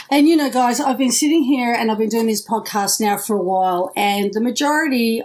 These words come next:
of my guests have been female. And, you know, I was just thinking today I want to give an equal platform to the guys because,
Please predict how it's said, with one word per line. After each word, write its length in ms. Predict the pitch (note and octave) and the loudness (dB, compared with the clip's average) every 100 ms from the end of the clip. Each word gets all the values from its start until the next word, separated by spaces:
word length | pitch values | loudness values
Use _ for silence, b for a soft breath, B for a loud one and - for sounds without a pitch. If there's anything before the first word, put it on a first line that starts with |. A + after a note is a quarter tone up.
| - | -4
of 280 | G3+ G3+ | -4 -4
my 240 | G#3 G3 F#3 | -2 -2 -2
guests 600 | F3+ E4 B3+ C4 - - | -2 -2 0 0 -2 -4
have 320 | A3+ G3+ F3 | -4 -4 -4
been 420 | G#3+ G3 F#3+ F#3+ | -2 0 -2 -2
female. 760 | - - C4 C4 G#3 E3+ D#3 D3+ B B B B B - | -8 -4 0 0 0 -4 -6 -10 B B B B B -8
And, 520 | A#3 A3+ A#3 A#3 A3+ | -2 0 0 0 0
you 260 | A#3 C4+ C#4 | -2 0 0
know, 300 | C4+ C4 B3 | 2 0 -2
I 60 | A#3+ | -4
was 140 | G#3 | -2
just 180 | C4+ - | 0 -2
thinking 320 | B3+ - A#3 | -2 -2 -2
today 540 | - G3+ G#3+ G3 G3 G3 | -2 -4 -2 0 -2 -4
I 480 | G3 G3 F#3+ G3 | -2 0 0 -2
want 360 | F#3+ G3 G#3 G#3 - | -4 -2 -2 -4 -6
to 580 | G#3 G3 F#3 F#3 F3+ F3 F3 | -4 -2 -2 0 -2 -4 -6
give 160 | G3 | -4
an 80 | G#3 | -2
equal 240 | G#3+ G#3 | -2 -4
platform 500 | - C4+ D4+ - G#3 | -4 -4 -4 -4 -4
to 140 | G3+ G#3 | -2 -4
the 80 | G3+ | -4
guys 340 | A#3+ A3+ G#3 | -2 -2 -4
because, 420 | - G#3+ C4+ A#3+ | -8 -6 -4 -4